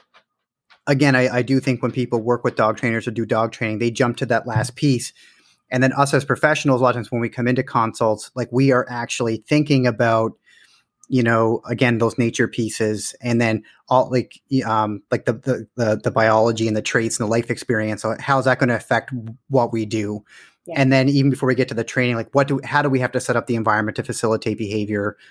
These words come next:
Speaker 1: uh, the behaviors we want and, and impede the ones that we don't want? What are the relationships? Um, it's like, is the relationship sh-, good and strong, or is there opportunity for,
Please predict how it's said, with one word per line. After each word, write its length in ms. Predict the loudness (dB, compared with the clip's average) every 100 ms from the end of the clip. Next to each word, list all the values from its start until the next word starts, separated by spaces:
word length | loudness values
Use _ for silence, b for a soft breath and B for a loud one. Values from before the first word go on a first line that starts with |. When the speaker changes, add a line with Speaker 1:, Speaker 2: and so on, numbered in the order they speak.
| b -6
Speaker 1:
uh, 80 | -2
the 100 | 0
behaviors 320 | 0 0 0
we 80 | -2
want 320 | 0 0 0
and, 160 | -4
and 280 | -2 -2 -2 -2
impede 340 | -4 0 2
the 60 | 4
ones 200 | 2 2
that 120 | 2
we 80 | 0
don't 260 | -4 -6
want? 260 | -4 -4 -4 B B B B _
What 200 | 2 4
are 100 | 4
the 420 | 2 2 0 -2 b b b _ _
relationships? 1200 | -2 2 0 0 -2 -2 -2 0 0 -2 -14 -18 _ -12 -8
Um, 360 | -6 -4 -2 -2
it's 100 | -2
like, 100 | 0
is 80 | 0
the 80 | 2
relationship 680 | 2 2 0 0 -2 -2
sh-, 120 | -12 -14 _ -4
good 360 | 0 2 2 2
and 140 | 0
strong, 500 | -2 0 2 2 -2
or 340 | 0 2 2
is 120 | 0 0
there 220 | -2 2
opportunity 580 | 0 0 0 -2 -2 -6
for, 560 | -6 -2 0 0 -2